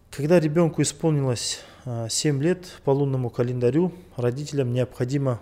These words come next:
приучать их к молитве, к намазу, а, и также к посту. Если ребенку будет очень сложно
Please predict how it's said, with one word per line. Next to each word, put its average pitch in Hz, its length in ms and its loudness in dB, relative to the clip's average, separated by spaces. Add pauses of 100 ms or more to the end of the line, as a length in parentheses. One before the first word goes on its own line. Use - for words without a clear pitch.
приучать 131 560 -2
их - 240 -8 (300)
к - 160 -14
молитве, 143 460 -2
к 156 120 -12
намазу, 147 560 -2 (400)
а, 113 280 -8
и 117 120 -6
также 123 360 -4
к - 20 -18
посту. - 480 -6 (680)
Если 175 320 0
ребенку 151 440 0
будет 143 260 -2
очень 139 240 -2
сложно 131 500 2